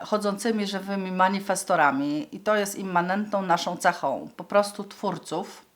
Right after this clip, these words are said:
Za chwilkę opowiem o tym trochę więcej, chociaż też nie będę się za bardzo rozgadywać, bo są inne odcinki, które są temu, e, poświęcone.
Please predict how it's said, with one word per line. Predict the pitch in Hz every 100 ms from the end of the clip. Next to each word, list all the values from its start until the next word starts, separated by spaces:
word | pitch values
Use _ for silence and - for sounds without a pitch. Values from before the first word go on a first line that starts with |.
| _ - - - - - - - _ _ _ _ _
Za | 277
chwilkę | 262 269 226
opowiem | 220 220 208 190
o |
tym | 180 180
trochę | 202 196
więcej, | 196 220 220
chociaż | 190 185
też | 208 -
nie | 190
będę | 170 160
się | 170
za | 160
bardzo | 165 151 143
rozgadywać, | 151 156 156 143 151 156
bo | 147 143
są | 143 -
inne | 202 196
odcinki, | 151 - 147 151
które | - 151
są | 147 147
temu, | 147 185 170 147 -
e, | 165 151
poświęcone. | 147 - - 170 - 135 143 156